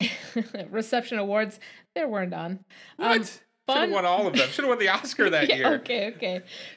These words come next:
Speaker 1: Fun or interesting facts. It was based on the book Hardball, Season in the Projects by Daniel Coyle.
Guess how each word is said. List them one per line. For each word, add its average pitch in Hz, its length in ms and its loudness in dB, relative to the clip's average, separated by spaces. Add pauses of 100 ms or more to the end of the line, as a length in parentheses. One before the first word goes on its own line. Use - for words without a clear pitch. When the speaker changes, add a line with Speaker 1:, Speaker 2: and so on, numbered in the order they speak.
(100)
Speaker 1:
Fun 285 160 0
or 277 80 6
interesting 254 460 -2
facts. 226 480 2
It - 80 -2
was 208 160 0
based 202 320 -6
on 190 220 -4
the 185 100 0
book 180 400 -4
Hardball, 196 600 0
Season 185 320 -6
in 170 100 -4
the 160 80 -6
Projects 180 540 -6
by 185 120 -6
Daniel 160 360 -6
Coyle. 214 580 -6